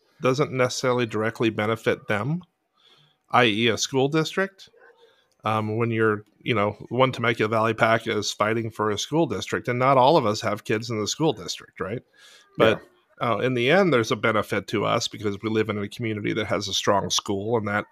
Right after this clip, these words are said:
Speaker 1: uh, translate into a strong commi-, community. But when you attack people who are doing things to try to make things better for kids, or to ensure <laughs> that their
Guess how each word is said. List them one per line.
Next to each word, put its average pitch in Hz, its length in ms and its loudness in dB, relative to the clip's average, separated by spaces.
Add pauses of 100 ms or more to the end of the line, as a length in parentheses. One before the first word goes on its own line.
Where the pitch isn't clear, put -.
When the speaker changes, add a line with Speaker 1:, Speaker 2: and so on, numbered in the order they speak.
(180)
Speaker 1:
uh, 120 140 -10
translate 104 520 0
into 104 260 -6
a 104 60 -2
strong 107 340 0
commi-, 120 340 -2 (180)
community. 123 540 -2 (520)
But 143 100 2
when 156 100 4
you 147 100 6
attack 202 360 2
people 127 300 -2
who 123 140 0
are 110 140 2
doing 123 340 -2
things 107 280 -6
to 117 100 -6
try 110 240 -2
to 110 160 -8
make 113 280 -4
things 135 300 0
better 110 300 0
for 95 220 -2
kids, - 760 -6 (640)
or 117 140 4
to 117 240 0
ensure 131 500 2
<laughs> 151 180 -2
that 151 180 2
their 113 360 0